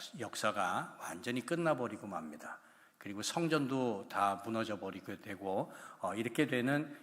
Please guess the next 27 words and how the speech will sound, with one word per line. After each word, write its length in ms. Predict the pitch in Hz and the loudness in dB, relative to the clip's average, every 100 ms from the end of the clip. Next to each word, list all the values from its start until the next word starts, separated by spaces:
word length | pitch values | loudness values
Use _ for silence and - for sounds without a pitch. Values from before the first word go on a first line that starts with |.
| - | -6
어, 80 | 107 | -4
이스라엘의 680 | 113 107 - 117 104 120 - | -4 -4 0 2 2 -2 0
치욕적인 720 | - - 214 - 160 135 131 | 2 4 2 4 4 4 2
역사가, 880 | 98 - 104 101 98 101 151 - - | 0 2 2 6 6 6 4 -2 -8
아, 280 | 90 85 80 | -4 -2 -4
기록이 340 | - - 92 90 | -6 -8 -6 -6
되어 180 | 90 | -6
있습니다. 600 | 85 - - 76 - - - - - - - - - | -6 -6 -8 -10 -8 -8 -10 -16 -10 -6 -6 -8 -2
그런데 280 | 123 156 170 | 6 6 8
또 120 | 208 | 12
하나의 500 | 208 202 190 196 147 | 12 12 12 12 8
이스라엘의 540 | 131 147 139 135 156 | 6 8 10 10 6
치욕적인 580 | 156 - 208 - 165 160 | 2 2 2 4 4 6
역사의 400 | 120 - 131 123 | 4 2 2 2
기록은 420 | - 113 104 110 | 0 -6 -4 -4
무엇인가 460 | 95 92 - 101 95 | -4 -6 -6 -6 -8
하면은 380 | 90 104 185 - - - - - - - | -4 2 2 2 -4 -18 -20 -20 -20 -16
하나님의 600 | - - 190 202 202 196 | -4 2 4 4 4 2
법궤를 540 | - - - - 196 208 | 0 -6 -2 2 2 2
빼앗기는 640 | 196 160 - - 113 101 | -2 -2 -2 -2 -2 -2
일이에요. 400 | 85 - 73 71 - - _ _ _ _ _ _ _ | -8 -12 -14 -16 -20 -20 _ _ _ _ _ _ _
그 80 | 113 | 0
오늘 200 | 120 151 | 4 6
본문에 640 | 123 127 135 143 131 113 107 | 4 6 8 10 10 6 4
나오고 380 | 110 110 113 | 6 6 6
있는 260 | 113 110 107 | 4 4 0
이야기거든요. 800 | 101 104 101 101 98 104 123 | 2 0 0 -4 -4 2 2